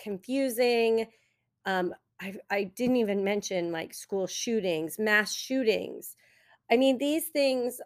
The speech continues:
are now part of our society and culture, and everything has controversy behind it. There are, we, we tend to think that there are two sides,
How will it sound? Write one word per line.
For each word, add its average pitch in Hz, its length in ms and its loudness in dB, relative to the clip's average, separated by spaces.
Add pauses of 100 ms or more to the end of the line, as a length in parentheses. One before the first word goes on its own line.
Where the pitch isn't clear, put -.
(120)
are 220 160 6
now 247 600 4
part 262 520 2
of 240 140 -2
our 240 160 2
society 233 760 2
and 208 160 -4
culture, 180 960 0 (460)
and 220 600 4 (280)
everything 262 1040 2
has 190 440 4
controversy 165 800 -4
behind 139 460 -4
it. - 300 -14 (400)
There 202 420 6
are, 175 600 2 (600)
we, 226 240 -4
we 226 220 -2
tend 427 340 6
to 277 80 4
think 226 240 2
that 220 160 0
there 190 160 4
are 190 160 2
two 403 320 6
sides, - 600 -2